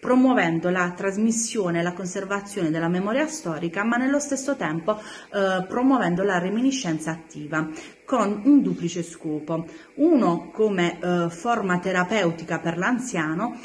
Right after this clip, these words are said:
e l'altro come forma appunto di memoria storica per la comunità.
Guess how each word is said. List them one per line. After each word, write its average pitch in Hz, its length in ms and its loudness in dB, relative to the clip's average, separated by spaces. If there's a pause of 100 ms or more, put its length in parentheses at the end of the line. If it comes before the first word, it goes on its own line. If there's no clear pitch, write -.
(300)
e 285 180 2
l'altro 202 500 2
come 214 320 -2
forma 180 480 0
appunto 190 320 -4
di 185 120 0
memoria 214 440 0
storica 269 440 -2
per 208 320 0
la 160 120 -4
comunità. 151 580 -4